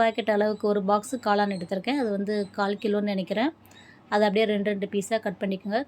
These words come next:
காளானை வந்து கழுவிட்டு கட் பண்ணிக்கலாம். லைட்டாக தண்ணியில் அலசுனீங்கன்னா போதும். அலசிட்டு ரெண்டு ரெண்டு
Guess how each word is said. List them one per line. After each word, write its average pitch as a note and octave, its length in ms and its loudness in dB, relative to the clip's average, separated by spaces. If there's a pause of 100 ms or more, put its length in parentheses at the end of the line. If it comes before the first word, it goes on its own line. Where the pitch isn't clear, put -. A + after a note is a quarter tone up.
காளானை A3+ 400 0
வந்து G3 180 -2 (200)
கழுவிட்டு A#3 480 0
கட் G3 160 -2
பண்ணிக்கலாம். F#3 340 -4
லைட்டாக A3 340 2
தண்ணியில் G3+ 280 -2
அலசுனீங்கன்னா F#3 560 -4
போதும். F3 240 -6 (200)
அலசிட்டு G#3 420 -2 (120)
ரெண்டு G3+ 220 -4
ரெண்டு F#3+ 160 -6